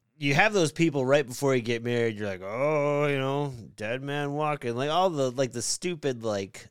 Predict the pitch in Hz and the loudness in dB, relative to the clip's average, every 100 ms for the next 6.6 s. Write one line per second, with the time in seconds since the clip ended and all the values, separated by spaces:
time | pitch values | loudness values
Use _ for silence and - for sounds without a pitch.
0 | - - 131 127 123 110 - 117 - 107 | -14 -6 -2 0 0 -2 -4 -8 -6 -8
1 | 92 104 104 101 - 95 - _ _ _ | -6 -6 -4 -6 -6 -8 -8 _ _ _
2 | _ _ _ _ 113 117 113 - 139 - | _ _ _ _ -4 -2 -4 -4 -4 -2
3 | - 226 220 151 170 147 143 127 233 - | 2 2 4 4 4 2 -6 -4 -2 -2
4 | 427 - 185 156 156 123 156 147 120 104 | -8 -8 -4 -2 0 -2 -2 -4 -6 -6
5 | - 160 104 92 101 160 - - 73 67 | -4 -4 -6 -6 -4 -4 -6 -8 -10 -10
6 | 90 - 98 107 185 | -16 -18 -6 -2 -2